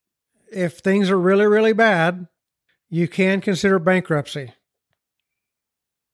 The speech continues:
Whether this is a viable option will depend on your state of residence and your financial situation. For example, some states will permit you to keep up to one million of equity in your home.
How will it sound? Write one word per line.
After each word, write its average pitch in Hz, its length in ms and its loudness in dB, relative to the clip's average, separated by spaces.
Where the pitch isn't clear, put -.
Whether 190 340 0
this 202 220 -2
is 180 100 -2
a 180 80 0
viable 185 460 0
option 175 460 -2
will 180 120 0
depend 170 340 -2
on 175 80 -2
your 175 140 -2
state 175 400 -2
of 160 200 -4
residence 165 580 -2
and 165 180 0
your 160 100 0
financial 165 560 -4
situation. 151 800 -4
For 185 200 2
example, 185 540 0
some 190 260 0
states 190 360 -2
will 175 120 0
permit 170 560 -4
you 170 140 -4
to - 140 -8
keep 180 420 -2
up 170 200 -2
to 175 120 -2
one 175 300 0
million 180 300 2
of 165 180 -2
equity 196 440 -2
in 151 80 -2
your 160 140 -2
home. 175 420 -4